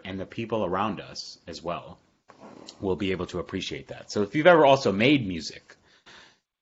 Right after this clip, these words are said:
um, it means something to you, right? And you said not just notes on a page, and that's really what hit me. Like, yes, it's not just the notes on the page, but the experience of us being able to come to collectively and playing at a concert or,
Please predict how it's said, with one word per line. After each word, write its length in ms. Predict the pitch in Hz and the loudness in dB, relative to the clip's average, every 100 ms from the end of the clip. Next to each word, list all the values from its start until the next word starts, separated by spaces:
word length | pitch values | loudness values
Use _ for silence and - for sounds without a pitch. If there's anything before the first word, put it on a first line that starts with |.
| _ _ _ - | _ _ _ -14
um, 600 | 85 78 78 76 76 82 | -12 -10 -10 -10 -12 -10
it 120 | 95 95 | -8 -4
means 200 | 95 82 | -4 -4
something 240 | 82 73 | -8 -10
to 100 | - | -12
you, 180 | 69 58 _ | -14 -16 _
right? 160 | 90 90 | -6 -4
And 100 | 90 | -4
you 80 | 92 | -2
said 180 | 101 87 | -2 0
not 220 | 92 87 | -2 -2
just 180 | 92 - | -6 -4
notes 280 | 90 87 | -4 -2
on 100 | 87 | -4
a 60 | 80 | -6
page, 380 | - 87 78 - | -4 -4 -6 -10
and 140 | 76 | -8
that's 220 | 82 85 | -6 -6
really 200 | 87 78 | -6 -8
what 160 | 76 78 | -6 -8
hit 200 | 92 - | -8 -10
me. 160 | 76 69 | -14 -12
Like, 220 | 71 71 | -14 -10
yes, 360 | 90 98 - - | -2 -2 -2 -12
it's 160 | 76 | -12
not 240 | 82 82 - | -8 -8 -8
just 160 | 80 | -12
the 80 | - | -10
notes 260 | 78 78 - | -10 -10 -12
on 100 | 73 | -14
the 60 | |
page, 240 | 71 76 73 | -14 -16 -14
but 140 | 78 | -14
the 80 | 76 | -14
experience 600 | 76 - 107 110 92 76 | -14 -10 -4 -2 -2 -8
of 80 | 73 | -12
us 340 | 71 71 - - _ _ _ _ _ _ | -12 -12 -12 -14 _ _ _ _ _ _
being 160 | 90 | -2
able 180 | 82 82 | 0 0
to 120 | 80 - | -2 -6
come 200 | 90 82 | -6 -4
to 180 | - 76 - | -6 -8 -8
collectively 640 | 95 85 - 80 80 78 | -4 -4 -4 -8 -6 -6
and 160 | 76 73 | -6 -6
playing 340 | 90 85 82 | -2 -2 -2
at 80 | 73 | -6
a 60 | |
concert 560 | 69 73 71 - 139 135 | -8 -10 -10 -10 -10 -12
or, 440 | 147 143 139 131 | -12 -10 -10 -12